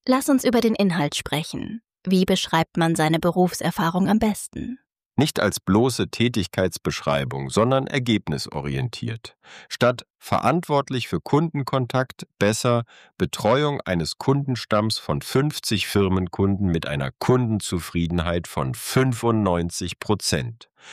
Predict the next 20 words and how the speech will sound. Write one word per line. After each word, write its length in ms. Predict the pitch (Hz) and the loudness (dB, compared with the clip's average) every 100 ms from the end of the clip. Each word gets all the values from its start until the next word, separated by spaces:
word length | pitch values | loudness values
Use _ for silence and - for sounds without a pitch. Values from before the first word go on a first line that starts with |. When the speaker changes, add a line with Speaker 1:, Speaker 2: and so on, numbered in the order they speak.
| - | -20
Speaker 2:
Statt 360 | - 120 113 - _ - | -4 0 0 -2 _ 0
Mitarbeit 800 | 101 143 - 214 180 170 165 160 | 4 4 2 0 0 0 0 -2
in 180 | 127 117 | -4 -4
Projekten 680 | - 104 131 - - 147 113 | 0 0 0 -2 -6 -4 0
besser 460 | 123 - 135 127 - - - _ | 0 2 0 0 -4 -20 -20 _
Leitung 580 | 92 104 135 196 190 180 | 4 6 4 2 -2 -4
von 260 | - 120 95 | 0 0 0
drei 360 | 90 113 160 | 0 2 0
Digitalisierungsprojekten 1600 | 156 147 135 127 110 98 110 151 151 139 - 135 123 131 _ 131 | -2 -4 -4 -2 0 0 0 0 -2 -4 -4 0 2 2 _ 0
mit 160 | 110 - | 0 0
einem 300 | 101 101 92 | 0 2 2
Gesamtbudget 1080 | 90 80 98 151 185 - 143 120 123 131 127 | 0 0 0 0 -2 -2 -2 0 2 2 0
von 260 | - 78 | -2 -4
zweihunderttausend 1400 | - - 98 117 135 127 127 123 117 - 92 92 95 85 | -4 -4 0 2 2 0 0 0 -2 -2 0 0 -2 -2
Euro, 460 | 107 110 120 151 185 - - - - - | 2 2 2 0 -2 -6 -20 -20 -10 2
alle 280 | 120 185 180 | 4 4 2
termingerecht 920 | 147 131 131 143 143 123 127 117 - | 0 2 2 2 0 2 0 -2 -4
und 320 | - 151 165 | 2 2 2
im 240 | - 131 113 | 0 2 2
Budgetrahmen 920 | 104 78 104 123 120 95 98 107 110 | 2 2 2 2 2 0 2 0 -2